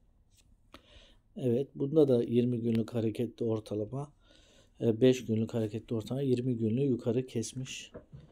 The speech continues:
arkadaşlar gördüğünüz gibi. Hızlıca indikatörlerine de bakalım. Hani bunu, e, kanal tepesine doğru hareketlendirebilir mi? E, indikatörler nasıl duruyor? Onlara da bir bakalım.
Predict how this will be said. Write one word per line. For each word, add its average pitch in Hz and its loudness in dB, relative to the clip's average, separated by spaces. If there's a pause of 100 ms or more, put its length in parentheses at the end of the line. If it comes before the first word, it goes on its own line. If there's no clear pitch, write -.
(360)
arkadaşlar 113 -4
gördüğünüz 110 -2
gibi. 101 -8 (760)
Hızlıca 156 0
indikatörlerine 135 2
de 107 2
bakalım. 107 0
Hani 110 -2
bunu, 120 0
e, 113 0
kanal 117 2
tepesine 113 -2
doğru 110 0
hareketlendirebilir 110 -2
mi? 107 -4
E, 107 -4
indikatörler 110 -2
nasıl 120 -2
duruyor? 107 -2 (580)
Onlara 127 0
da 101 2
bir 104 -6
bakalım. 120 -6